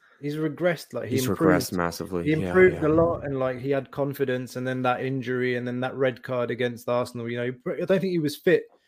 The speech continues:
Speaker 1: when he played that Arsenal game, and he got the red card. And then there was
Speaker 2: Mm.
Speaker 1: Ludogorets again, and in Greek you say, "Masich gabs, masich gabs dos poles foras." So many times he's burnt us, man. It's done. Like, for me,
Speaker 2: Yeah.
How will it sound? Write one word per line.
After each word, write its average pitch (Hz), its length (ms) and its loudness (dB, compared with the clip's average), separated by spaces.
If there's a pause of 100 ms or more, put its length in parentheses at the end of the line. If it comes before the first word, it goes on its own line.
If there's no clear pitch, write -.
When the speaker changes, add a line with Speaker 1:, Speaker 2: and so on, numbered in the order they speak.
(240)
Speaker 1:
when 123 120 -4
he 120 60 -2
played 120 260 2
that 117 80 0
Arsenal 113 360 -2
game, 107 280 -2
and 107 80 -6
he 107 40 -4
got 120 140 -4
the 110 80 -2
red 107 220 0
card. 101 300 -2 (280)
And 123 120 -4
then 139 80 4
there 139 100 8
was 92 160 4
Speaker 2:
Mm. 90 120 4
Speaker 1:
Ludogorets 131 600 6
again, 135 440 4
and 127 220 -4 (460)
in 151 120 -4
Greek 196 320 10
you 160 80 -2
say, 180 180 4
"Masich 170 460 -2
gabs, - 580 -2
masich 190 280 -6
gabs 208 300 2
dos - 300 0
poles 160 340 0
foras." 113 480 -4
So 180 240 0
many 190 260 2
times 156 380 -2
he's 123 100 -6
burnt 123 320 0
us, - 180 -16
man. 110 260 -18 (460)
It's 120 120 -20
done. 123 300 0 (100)
Like, 110 240 -6
for 139 100 -8
me, 156 400 4
Speaker 2:
Yeah. 131 40 0